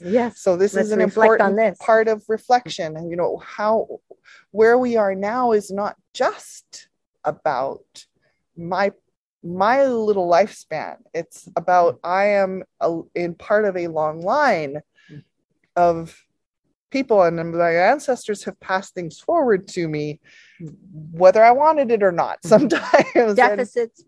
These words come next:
Speaker 1: privileges,
Speaker 2: <laughs>
Speaker 1: all kinds of things,
Speaker 2: all of
Speaker 1: right?
Speaker 2: these things. So,
Speaker 1: Yep.
Speaker 2: so part of that is now I am on land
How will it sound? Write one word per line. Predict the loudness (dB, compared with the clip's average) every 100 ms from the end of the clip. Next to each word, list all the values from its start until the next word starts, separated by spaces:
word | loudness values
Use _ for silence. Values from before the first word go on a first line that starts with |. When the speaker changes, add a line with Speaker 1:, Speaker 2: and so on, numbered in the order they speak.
| -2
Speaker 1:
privileges, | 0 2 0 0 2 0 2 -2 2
Speaker 2:
<laughs> | 2
Speaker 1:
all | 4
kinds | 2 2 0
of | 0
things, | 0 0
Speaker 2:
all | 0 0
of | -2
Speaker 1:
right? | -2
Speaker 2:
these | -2 -6
things. | -14 -14 -8
So, | -2 0
Speaker 1:
Yep. | -2 -8 _ _
Speaker 2:
so | _ -6 -4 -4 -8
part | -2 0 0
of | -2
that | 0 0 -2
is | -6 -6
now | -6 -4
I | -2 -2
am | -2 -4
on | -4 -4
land | -4 -2 -4 -4 -6